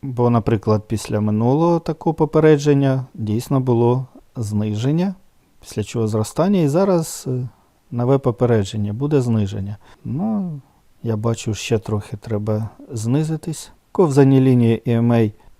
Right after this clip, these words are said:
досі в позитивній зоні, тобто продовжується фаза зростання, синя лінія поверх усіх, але вже має напрямок вниз, ну, це нормально. Іде якраз на ту фазу, про яку я казав.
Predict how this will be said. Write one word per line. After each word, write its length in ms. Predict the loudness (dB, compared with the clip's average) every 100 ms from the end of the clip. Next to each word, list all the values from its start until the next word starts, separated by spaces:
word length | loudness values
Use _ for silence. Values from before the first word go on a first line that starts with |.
| -12
досі 580 | -2 2 2 0 -2 -2 -6 -20 _
в 100 | -20
позитивній 640 | -2 0 0 0 2 2 2
зоні, 340 | 0 0 0
тобто 580 | 0 -4 -2 0 2 2 -4 _ _ _
продовжується 720 | -4 -2 0 0 0 -4 -4 -10
фаза 380 | -4 -2 0 -2
зростання, 640 | -2 -4 -2 2 2 0 -4 -20 -20 _
синя 480 | -10 -2 0 2 2
лінія 520 | 2 2 0 -2 -6 -10 _ _
поверх 460 | -4 -2 -2 -4 -6
усіх, 480 | -6 -2 -2 -2 -10 _ -6
але 220 | 6 8
вже 160 | 10 8
має 260 | 8 8 6
напрямок 600 | 4 2 2 2 0 0
вниз, 640 | 2 2 0 -4 -12 -16 -20 _ _ _ -4
ну, 220 | -2 -2
це 180 | 0 2
нормально. 580 | 2 4 4 2 0 -8 _ _ _ _ 0
Іде 200 | 4 6
якраз 340 | 6 4 4
на 100 | 0
ту 120 | 0
фазу, 400 | 0 2 4 2
про 160 | -2 -4
яку 220 | -2 -2
я 100 | -2
казав. 440 | 0 -2 -2 -6